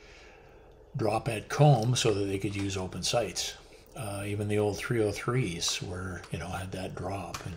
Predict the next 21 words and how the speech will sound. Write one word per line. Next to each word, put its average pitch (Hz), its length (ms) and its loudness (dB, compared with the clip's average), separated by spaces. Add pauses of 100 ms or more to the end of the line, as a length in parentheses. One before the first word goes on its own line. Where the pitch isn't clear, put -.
(140)
accentuated 101 680 -2
recoil. 90 560 -8 (680)
But 117 100 -2
they 110 120 4
were 120 120 4
in 92 80 2
the 82 80 -6
twenties, - 680 0 (400)
you 92 100 -6
know, 90 200 -12
for, 92 320 -8
for 90 340 -10
foot-pounds 98 500 -6
of, - 260 -12
of 101 180 -8
energy 107 320 -4
'cause - 160 -4
they 98 80 -6
were - 80 -8
heavy. - 380 -2 (1160)
Um, 101 500 6